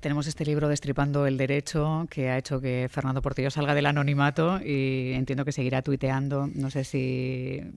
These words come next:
bueno, por una buena causa es, porque estamos colaborando con la ela y tratando de difundir, eh, el mensaje,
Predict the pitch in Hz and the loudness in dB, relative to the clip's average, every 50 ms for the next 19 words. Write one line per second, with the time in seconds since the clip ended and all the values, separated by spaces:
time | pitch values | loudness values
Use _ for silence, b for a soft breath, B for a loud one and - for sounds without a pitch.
0 | - - 151 - 151 127 131 127 143 147 147 147 143 151 156 147 143 135 - 139 | -16 -18 -6 -2 -2 -2 0 -2 -2 0 2 2 4 4 4 4 4 4 4 2
1 | 147 143 - 143 131 139 151 208 - - - - 131 131 - 131 127 123 127 123 | 2 2 2 2 2 4 2 2 0 -2 -4 -4 -4 -4 -2 -4 -4 -4 -6 -6
2 | 127 127 135 123 - - 127 131 131 127 131 131 127 - - - 131 127 131 131 | -6 -8 -8 -8 -6 -6 -6 -4 -4 -4 -4 -4 -6 -8 -6 -6 -4 -4 -2 -2
3 | 131 131 131 127 - - 135 131 120 117 120 127 156 165 160 165 170 165 156 151 | -2 -4 -4 -4 -4 -4 -4 -4 -4 -2 -2 0 0 2 2 2 0 0 0 -2
4 | - - 131 - 135 139 139 139 135 131 131 135 131 131 131 131 127 131 127 - | -4 -6 -6 -4 -2 -2 -2 -2 -2 -2 -4 -4 -4 -4 -4 -4 -4 -6 -4 -2
5 | - 135 135 139 139 143 143 139 139 135 139 139 135 135 135 131 - 139 139 139 | -2 -2 0 0 2 2 0 0 -2 -2 -2 -2 -2 -2 -4 -4 -2 -2 -2 -2
6 | 131 131 131 - 156 160 165 - - 185 180 | -2 -2 -2 -2 -2 -2 -2 -2 0 0 0